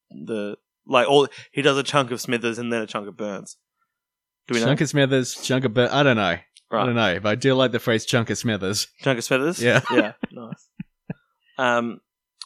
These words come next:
Speaker 1: uh, cool. I've got an insult watch.
Speaker 2: Insult watch. Oh, it's been a while since we've had one of these.
Speaker 1: It has been. Uh, this one, so the other ones that I've noted,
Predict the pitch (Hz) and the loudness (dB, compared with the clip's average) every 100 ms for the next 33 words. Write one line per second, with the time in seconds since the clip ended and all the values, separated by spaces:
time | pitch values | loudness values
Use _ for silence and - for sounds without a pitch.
0 | _ 127 113 113 113 110 113 113 113 110 | _ -4 -2 -2 -2 -2 -2 -2 -4 -6
1 | - 151 170 151 123 147 139 - 147 - | -2 -2 0 -2 0 0 0 -2 -4 2
2 | 143 - 120 143 - - _ - 190 180 | 2 4 2 0 -2 -12 _ 4 6 8
3 | 151 104 101 92 95 - - _ _ _ | 6 6 4 2 0 -4 -4 _ _ _
4 | 202 123 117 165 131 117 139 160 127 120 | 0 0 2 2 4 4 2 2 -2 -2
5 | 117 110 110 98 95 110 143 139 117 127 | 0 2 2 0 2 2 0 -2 2 2
6 | 151 135 107 110 - 123 120 123 107 131 | 2 0 -2 -6 0 4 6 4 0 0
7 | 170 - 180 165 143 - 151 147 143 - | 0 2 2 2 2 2 4 6 4 2
8 | - - _ 147 165 180 185 170 151 135 | -16 -20 _ 6 8 8 6 4 4 4
9 | 127 117 - - 143 123 120 110 120 107 | 4 2 -14 -4 2 6 6 4 0 0
10 | 120 | -2